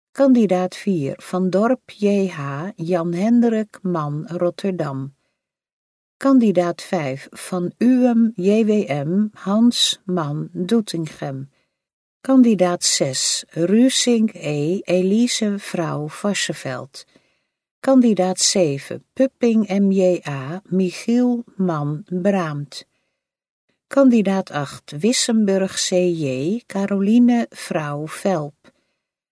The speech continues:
Kandidaat negen, Smit E, Etman, Etten. Lijst negen, B B B. Kandidaat één, Wolsink R D B, Dennis Ruurlo.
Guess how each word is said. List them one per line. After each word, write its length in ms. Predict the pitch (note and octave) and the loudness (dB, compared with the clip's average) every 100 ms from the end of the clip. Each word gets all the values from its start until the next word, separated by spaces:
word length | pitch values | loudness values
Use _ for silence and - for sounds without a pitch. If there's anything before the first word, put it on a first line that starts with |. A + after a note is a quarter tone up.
| _ _ - | _ _ -2
Kandidaat 640 | C#4+ C4+ G#3+ F3 F3 F3+ | 2 4 4 2 -2 -2
negen, 580 | E3+ D3 C3+ - C3+ C3 | -2 -2 -6 -10 -14 -6
Smit 640 | - - G#3+ C4+ - - _ | -4 0 0 0 -4 -14 _
E, 460 | F3 E3+ D3+ F3 G#3 _ | -2 0 0 -2 -4 _
Etman, 1000 | G#3+ B3+ - - - F3+ E3+ D3+ D3+ D#3 - | -2 -2 -4 -12 -8 -4 -2 -2 -4 -8 -4
Etten. 600 | G3 - - C#3 C#3 C#3 _ _ _ _ _ | -4 -4 -10 -8 -10 -12 _ _ _ _ _
Lijst 420 | - B3 C4 - - | 0 2 2 0 0
negen, 580 | F3+ F3 F3 - E3+ | 2 2 0 -4 -2
B 240 | D#3 D3 C#3+ | -2 -2 -2
B 200 | D3+ F3+ D#3 | 2 2 0
B. 60 | C3 C#3 C3 - _ _ _ _ _ | -4 -10 -14 -18 _ _ _ _ _
Kandidaat 640 | C4 B3+ A3+ E3+ D3+ C#3+ | 2 4 6 2 0 -4
één, 540 | - F#3 G#3+ A3 A3 E3+ | -6 -2 2 2 2 2
Wolsink 720 | F#3+ A#3+ B3+ - A3 G#3 G3+ - | 0 0 0 -2 2 2 0 -2
R 260 | G3+ G3 | -2 -2
D 220 | F3 F3+ F3 | 0 0 2
B, 100 | D3+ C#3 C#3+ F3+ - | -2 -4 -4 -6 -6
Dennis 720 | E3 G3+ G#3+ E3+ E3+ - - | -2 0 2 0 -2 -6 -6
Ruurlo. 840 | E3 F#3+ G3 F3+ D#3+ C#3+ C#3 C#3 | -4 2 4 4 0 -4 -6 -8